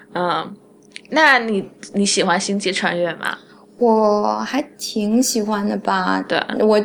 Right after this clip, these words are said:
Speaker 2: 比较喜欢演员的表演，就是故事本身的话，
Speaker 1: 嗯。你看了几遍？你还是就是那一遍
Speaker 2: 一遍。
Speaker 1: 就仰着头看那次？
Speaker 2: 对，对，我去晚了，然后坐在第三排，然后是，
Speaker 1: <laughs>
Speaker 2: 嗯，I max，然后就快疯了。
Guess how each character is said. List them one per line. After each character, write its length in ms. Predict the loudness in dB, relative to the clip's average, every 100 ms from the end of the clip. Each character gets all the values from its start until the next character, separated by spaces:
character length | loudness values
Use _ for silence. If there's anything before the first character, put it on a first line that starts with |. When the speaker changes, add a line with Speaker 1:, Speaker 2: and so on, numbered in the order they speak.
| 0
Speaker 2:
比 120 | 0
较 200 | 4 2
喜 120 | 2
欢 200 | 2 4
演 160 | 4 2
员 240 | 0 0
的 80 | 0
表 260 | 2 0 2
演， 300 | 2 2 -4 -14 -20 -20 -2
就 160 | 4
是 240 | 6 6 4
故 220 | 4 4
事 140 | 4 2
本 280 | 2 0 0
身 240 | 0 4
的 80 | 4
话， 360 | 4 2 2 2
Speaker 1:
嗯。 60 | 2
你 100 | 4
看 240 | 4 4
了 100 | 2
几 220 | -2 -10
遍？ 340 | 0 2 4 2
你 100 | 0
还 160 | 2 2
是 100 | 2
就 120 | 2
是 140 | 0
那 120 | 0 2
一 160 | 2
遍 280 | 2 2 2
Speaker 2:
一 20 |
遍。 160 | 0 -2
Speaker 1:
就 20 | 2
仰 180 | 2 2
着 120 | 0
头 220 | 2 2 2
看 260 | 4 2
那 120 | 0 -6
次？ 180 | 0 4
Speaker 2:
对， 320 | 6 4 0 -2 0 0 2
对， 180 | 4 4
我 100 | 2 -2 -4 -2
去 200 | 2 4
晚 260 | 4 4
了， 180 | 0 0
然 160 | 2 4
后 160 | 4
坐 220 | 2 2 4
在 140 | 4
第 160 | 4 2
三 320 | 4 4 4
排， 500 | 4 2 2 0 -2
然 160 | 0 2
后 260 | 4 4 4
是， 400 | 4 4 4 0 -4
Speaker 1:
<laughs> 200 | -8 -6
Speaker 2:
嗯 320 | 0 2 2 2
，I 240 | 2 2
max， 560 | 2 2 0 -2 -4 -2
然 100 | 2
后 180 | 4 2 -2
就 160 | 0 2
快 160 | 4
疯 320 | 0 0 2 2
了。 260 | 2 -2